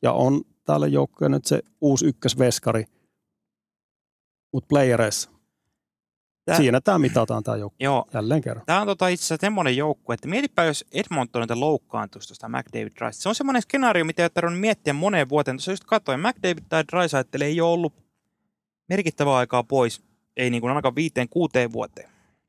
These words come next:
Speaker 2: Silloin olisi ollut joku McDavid, mikä se oli, joku tokakausi.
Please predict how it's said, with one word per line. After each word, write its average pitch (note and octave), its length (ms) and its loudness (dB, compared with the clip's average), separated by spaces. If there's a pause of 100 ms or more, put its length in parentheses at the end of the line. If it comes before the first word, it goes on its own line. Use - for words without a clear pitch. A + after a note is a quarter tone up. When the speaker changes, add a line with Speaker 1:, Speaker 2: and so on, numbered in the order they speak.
(140)
Speaker 2:
Silloin F#3 240 0
olisi F3+ 140 0
ollut F3+ 100 2
joku E3 120 -2
McDavid, C#3 520 0
mikä A#2+ 220 -4
se A2+ 80 -6
oli, A2 80 -4
joku A2 140 -6
tokakausi. G#2+ 640 -6